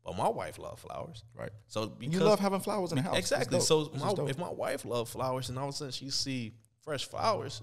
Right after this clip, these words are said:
Speaker 1: it's gonna make her feel good and happy.
Speaker 2: Yeah.
Speaker 1: And she gonna look at me like, "You the man."
Speaker 2: Yeah.
Speaker 1: So, hey, I'm hiring you every time.
Speaker 2: <laughs> Right. One, one thing that hit, uh, when you was talking about, um, just what, what's behind your brand.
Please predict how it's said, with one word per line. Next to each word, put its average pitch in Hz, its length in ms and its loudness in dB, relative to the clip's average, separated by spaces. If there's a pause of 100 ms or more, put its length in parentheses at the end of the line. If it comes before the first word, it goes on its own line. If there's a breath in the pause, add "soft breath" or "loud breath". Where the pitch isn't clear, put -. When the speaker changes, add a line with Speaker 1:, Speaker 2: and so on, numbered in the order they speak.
Speaker 1:
it's - 100 -14
gonna 180 120 -8
make 175 120 -6
her 190 120 -8
feel 156 240 -6
good 113 240 -6
and 92 100 -6
happy. - 320 -12 (140)
Speaker 2:
Yeah. - 100 -16 (180)
Speaker 1:
And - 80 -2
she 185 120 2
gonna 185 80 -2
look 170 120 -4
at 151 100 -8
me 185 120 -8
like, 160 240 -8 (400)
"You 151 100 -20
the 170 80 -18
man." 175 380 -4 (380)
Speaker 2:
Yeah. 82 120 -8 (260)
Speaker 1:
So, 131 200 -12
hey, 165 240 -6 (440)
I'm 151 100 -8
hiring 139 220 -4
you 165 140 -2
every 139 160 -6
time. 170 300 -6 (140)
Speaker 2:
<laughs> 98 180 2
Right. 85 260 -2 (300 soft breath)
One, 127 180 -4
one 147 220 0
thing 180 180 0
that 135 100 0
hit, 131 460 -4
uh, 107 160 0
when 110 100 -4
you 113 60 -2
was 110 80 -4
talking 98 280 0
about, 98 340 -4 (520)
um, 90 460 -4 (380)
just 90 180 -4
what, 104 320 2
what's 98 200 -4
behind 90 480 -2
your 80 80 -6
brand. 82 440 -8